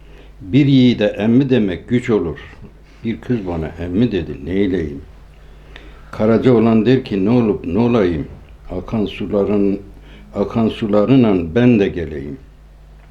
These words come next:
Sakal seni makkabına,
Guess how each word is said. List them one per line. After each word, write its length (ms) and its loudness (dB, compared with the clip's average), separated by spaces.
Sakal 600 0
seni 440 0
makkabına, 1160 -2